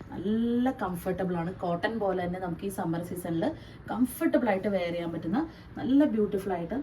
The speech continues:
ലൈറ്റ് വെയ്റ്റും ബോഡി ഹഗ്ഗിങ്ങും ആയിട്ടുള്ള ഒരു സാരിയാണ്. പിന്നെ ഇതിൻ്റെ ടെക്സ്ചർ ഇപ്പോൾ എല്ലാ കസ്റ്റമേഴ്സും ഫെമിലിയർ ആണ്. കാരണം ലിനൻ സാരി ഭയങ്കര ഹിറ്റായി പോയി. നേരത്തെയൊക്കെ ഒരുപാട് പേർക്ക് പേടിയായിരുന്നു ഈ ഒരു മെറ്റീരിയൽ എടുക്കാനായിട്ട്. പക്ഷേ ഇപ്പോൾ സൂപ്പർ ഹിറ്റാണ്. കാരണം അതിൻ്റെ ആ ഒരു ഉടുത്ത് കഴിയുമ്പോൾ ഒരു ഭംഗിയും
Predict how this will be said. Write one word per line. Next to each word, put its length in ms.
ലൈറ്റ് 340
വെയ്റ്റും 320
ബോഡി 340
ഹഗ്ഗിങ്ങും 300
ആയിട്ടുള്ള 300
ഒരു 120
സാരിയാണ്. 460
പിന്നെ 240
ഇതിൻ്റെ 240
ടെക്സ്ചർ 380
ഇപ്പോൾ 200
എല്ലാ 420
കസ്റ്റമേഴ്സും 560
ഫെമിലിയർ 460
ആണ്. 140
കാരണം 240
ലിനൻ 260
സാരി 240
ഭയങ്കര 400
ഹിറ്റായി 460
പോയി. 120
നേരത്തെയൊക്കെ 400
ഒരുപാട് 320
പേർക്ക് 240
പേടിയായിരുന്നു 580
ഈ 80
ഒരു 100
മെറ്റീരിയൽ 360
എടുക്കാനായിട്ട്. 420
പക്ഷേ 160
ഇപ്പോൾ 220
സൂപ്പർ 400
ഹിറ്റാണ്. 400
കാരണം 220
അതിൻ്റെ 260
ആ 80
ഒരു 140
ഉടുത്ത് 320
കഴിയുമ്പോൾ 340
ഒരു 160
ഭംഗിയും 400